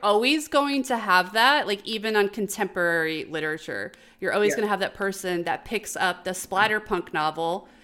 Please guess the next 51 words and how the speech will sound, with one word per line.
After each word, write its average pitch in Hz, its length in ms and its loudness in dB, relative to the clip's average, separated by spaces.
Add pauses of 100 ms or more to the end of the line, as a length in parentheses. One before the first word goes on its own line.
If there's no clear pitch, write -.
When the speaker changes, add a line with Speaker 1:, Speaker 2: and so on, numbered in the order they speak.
(280)
Speaker 1:
and 190 160 2
reads 190 220 -2
and 190 100 0
goes, 190 220 -2
"Oh 214 100 0
my 220 140 0
God, 214 200 2
this 214 200 -4
is 196 80 -12
disgusting. 202 760 -4
One 196 220 0
star. 190 640 2 (180)
Who 254 160 -2
would 240 180 2
write 196 220 4
something 180 340 -4
like 165 180 -4
this?" 170 220 -6
It's 175 120 -10
like, 196 200 -4
"Bitch, 226 220 -2
why 202 180 4
didn't 247 240 -2
you 262 120 -8
read 226 180 -8
the 220 80 -6
description 196 760 -6 (240)
or 196 140 0
do 214 180 -2
a - 20 0
little 214 220 -4
Speaker 2:
Yeah. - 80 -4
Speaker 1:
research 196 420 -4
and 190 120 -2
understand 190 480 -2
what 185 100 -6
splatterpunk 190 640 -4
is?" 254 380 -4 (400)
Um, 165 500 0 (680)
I 220 120 6
think 226 220 -2
here, 339 400 4
if 240 200 0
you're 233 140 0
in 262 80 0
the 254 80 -2
horror 202 300 -2
section 196 500 -4
and 185 180 -2
you 175 60 -2
have 165 640 0